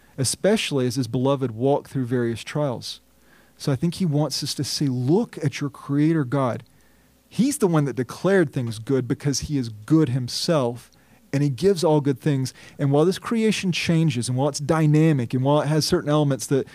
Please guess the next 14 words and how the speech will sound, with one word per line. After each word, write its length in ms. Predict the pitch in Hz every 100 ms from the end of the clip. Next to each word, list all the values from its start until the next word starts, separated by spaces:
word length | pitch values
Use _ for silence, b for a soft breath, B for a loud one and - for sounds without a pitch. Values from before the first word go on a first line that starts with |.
| B B
man 340 | 139 165 170
is 80 | 139
struggling 560 | - - 165 156 147 143
to 100 | 143
manipulate 640 | 131 147 160 147 131 123
and 120 | 120
submit 320 | - 139 170
ourselves 500 | 143 113 147 127 - -
to, 300 | 139 120 110 b b b b b
this 220 | 135 160
good 300 | 151 254 165
giver 420 | 151 208 143 104 107 _ _ 117
doesn't 420 | 151 175 185 165
change. 640 | - 165 190 107 - -